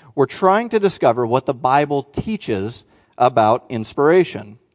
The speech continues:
We'll find out what inspiration is here momentarily. Now, does anybody know, before I keep going here, when is the first time the writing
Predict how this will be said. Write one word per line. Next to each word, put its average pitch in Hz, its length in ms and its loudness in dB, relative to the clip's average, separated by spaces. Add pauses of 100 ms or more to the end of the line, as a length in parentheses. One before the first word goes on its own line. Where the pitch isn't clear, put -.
(120)
We'll - 120 -20
find 104 220 -6
out 104 140 -4
what 104 180 -8
inspiration 113 680 -4
is 92 160 -10
here 101 180 -10
momentarily. 98 800 -8 (440)
Now, 139 300 2 (540)
does 147 240 0
anybody 208 480 0
know, 143 420 2
before 127 380 0
I 110 40 2
keep 107 240 -8
going 104 300 -2
here, 104 240 -6 (840)
when 180 200 0
is 269 160 -2
the 175 120 -2
first 208 500 0
time 131 440 0
the 117 100 0
writing 156 580 2